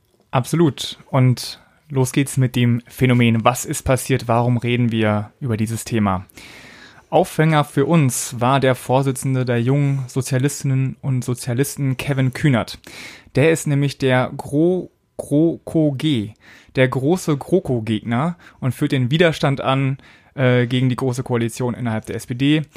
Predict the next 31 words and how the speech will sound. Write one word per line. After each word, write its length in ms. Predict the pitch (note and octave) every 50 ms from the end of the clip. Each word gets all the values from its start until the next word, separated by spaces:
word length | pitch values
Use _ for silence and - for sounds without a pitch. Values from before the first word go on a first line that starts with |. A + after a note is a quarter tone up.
| - - _ _ _ _
ist 180 | - C3+ - -
also 220 | - C3 C3 B2+ C3
eine 380 | A#2+ B2+ B2+ B2 A#2+ B2 - -
wichtige 460 | C#3 C3 B2 - - - C#3 - C3+
Person 480 | - B2 A#2+ A2 A#2+ C#3 D#3 F#3+ G#3
und 160 | F#3+ D3+ C3 B2
wurde 420 | B2+ B2+ B2 A#2+ A#2+ A#2+ A#2+ B2 A2+ - _ _
dazu 260 | - A#2 A2+ - - C#3+
natürlich 320 | C#3+ C3 - C3 C3 B2
auch 160 | F2+ A#2 -
öfters 560 | - A#2 - - B2 A#2 - - - - - - _ _ _ _ _ _ _ _
interviewt. 600 | C#3 B2 C3+ A#2 A2 G#2 G2+ G#2 G2 - - - - _ _ _ - - - - - - - - - - _ _ _ _ _ _ _ _ -
R 160 | C#3+ C#3 C3+
T 140 | C#3 C#3 -
L 240 | - E3 F#3+ F#3+
hat 120 | E3 E3 -
ihn 80 | D#3
dann 140 | D3 C#3+ C#3
aber 220 | C3+ B2+ B2+ B2+ C3
nicht 200 | C#3 C#3+ - -
nur 460 | D#3 D3 C#3 C3+ C3 B2+ B2 B2 B2 -
zu 100 | - C3+
dieser 300 | A#2+ A#2+ A2 A#2 G#2+ G#2
politischen, 840 | - - B2 C3 C#3 C#3 C3+ - - C3 A#2+ A#2 A#2 A#2+ A#2 A#2+
sehr 240 | A2+ - A#2 G#2+ G#2+
wichtigen 300 | G#2+ - - A#2 A2+ G#2+
Frage 360 | - - F#2+ G2 B2+ D#3+ F3+
befragt, 720 | F3 F3 E3+ - - - C#3+ C#3 D3 D#3+ - - - - -
sondern 640 | B2+ C3+ C3+ C#3 D3 D#3 D#3 D#3+ E3 E3+ D#3+ -
allen 260 | - - B2+ A#2+ A#2+
Ernstes, 720 | - - F#2 A#2 D3+ D#3+ - - F3+ F3+ F3 - - -